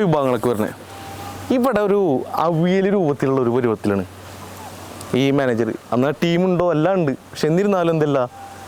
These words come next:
ആ ഒരു പ്രൊഫഷണലിസം ഇല്ല അവിടെ. ഇനി ഈ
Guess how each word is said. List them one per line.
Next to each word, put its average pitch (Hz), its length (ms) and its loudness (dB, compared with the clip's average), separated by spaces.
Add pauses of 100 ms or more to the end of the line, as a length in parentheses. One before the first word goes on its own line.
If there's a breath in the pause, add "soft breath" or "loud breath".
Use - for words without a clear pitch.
(320)
ആ - 80 2
ഒരു 180 140 0
പ്രൊഫഷണലിസം 185 600 0
ഇല്ല 117 140 2
അവിടെ. - 140 0 (680)
ഇനി 214 120 2 (160)
ഈ - 20 4